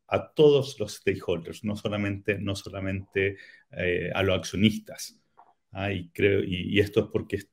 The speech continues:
tengo la convicción de que estamos en un momento que es absolutamente clave, que si es que no hacemos eso,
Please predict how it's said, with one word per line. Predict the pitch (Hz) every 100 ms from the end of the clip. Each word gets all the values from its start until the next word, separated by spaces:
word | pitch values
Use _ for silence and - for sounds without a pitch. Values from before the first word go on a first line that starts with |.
| _ _ -
tengo | 92 98
la | 92 90
convicción | 87 82 82 - 110 110
de | 107
que | -
estamos | - 101 98
en | 98
un |
momento | 92 98 104 104 104
que | -
es | -
absolutamente | - - 92 113 113 113 113 107
clave, | 110 110 120 131 - - - _
que | -
si | 92 104
es | -
que | 98
no | 98 120 127
hacemos | 127 123 123 120 123
eso, | 123 - 139 170